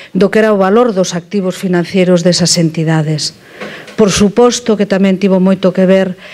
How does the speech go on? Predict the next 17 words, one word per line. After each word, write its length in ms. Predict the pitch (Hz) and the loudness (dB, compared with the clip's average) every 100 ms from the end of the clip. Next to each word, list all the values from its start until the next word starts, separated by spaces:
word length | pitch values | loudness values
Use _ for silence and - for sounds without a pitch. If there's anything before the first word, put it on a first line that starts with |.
| - 175 | -6 0
nesa 320 | 180 175 175 | 0 0 0
crise 400 | 190 208 202 190 | 2 2 2 0
económica 560 | 175 180 185 175 175 | 2 2 2 0 0
no 80 | 165 | 0
sector 240 | 165 160 175 | 0 0 -2
financeiro, 880 | - 175 175 - 190 180 175 185 - - - - | 0 2 0 0 2 4 4 2 -2 -18 -20 -4
por 120 | 180 | -2
suposto, 480 | 151 165 185 180 196 | 0 0 0 0 2
digo, 400 | 185 185 196 196 - - | 2 4 2 0 -8 -8
aquela, 480 | 175 170 202 202 208 - | -8 -2 0 2 0 -2
eh, 320 | 190 185 185 | -2 0 0
digamos, 560 | 180 180 180 190 180 - | 2 2 2 0 0 0
eh, 280 | 180 - 190 | 0 2 2
interés 720 | 190 190 185 226 202 - - - - | 2 2 2 2 2 -2 -6 -18 -12
de, 320 | 160 175 190 | -2 0 0
eh, 400 | - 180 170 143 | 0 -2 0 -2
especular 720 | 170 190 170 180 196 190 165 | -2 -2 0 2 2 0 -6